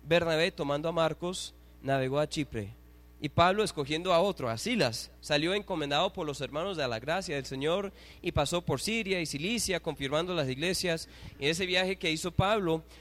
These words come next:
eventualmente, eh, llegaron a establecer a más iglesias, no solo visitar a las establecidas, pero wow, Dios hizo una obra tremenda a través de ellos,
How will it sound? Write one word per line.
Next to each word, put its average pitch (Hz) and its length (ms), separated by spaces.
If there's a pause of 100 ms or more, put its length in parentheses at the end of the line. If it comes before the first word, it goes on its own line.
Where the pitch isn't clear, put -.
eventualmente, 185 760
eh, 160 280
llegaron 160 420
a 196 60
establecer 160 480
a 190 60
más 214 280
iglesias, 139 380
no 147 80
solo 202 220
visitar 165 420
a 202 60
las 175 240
establecidas, 156 640
pero 139 260 (380)
wow, 226 380 (180)
Dios 202 240
hizo 220 200
una 220 220
obra 220 260
tremenda 190 380
a 185 80
través 170 280
de 180 100
ellos, 196 320